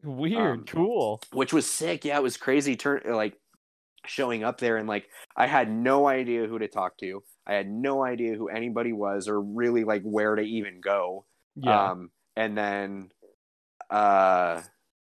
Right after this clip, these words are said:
Speaker 2: somebody, I think the guy that booked me, actually, uh,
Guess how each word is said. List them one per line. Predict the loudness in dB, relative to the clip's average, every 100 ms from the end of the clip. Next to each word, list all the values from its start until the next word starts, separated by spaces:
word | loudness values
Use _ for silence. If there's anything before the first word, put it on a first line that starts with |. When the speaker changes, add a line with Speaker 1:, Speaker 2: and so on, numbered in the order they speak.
| _ _ -10
Speaker 2:
somebody, | -6 -4 2 2 4 4 4 2 0 -2 -4 -8 _ _ _ _
I | -4
think | 0 0
the | 2
guy | 4 4 4
that | -2 -4
booked | -6 -6 -10
me, | -12 -6
actually, | -4 -4 -6 -8 -6 -8 -10 _ _ _ 0
uh, | 4 4 2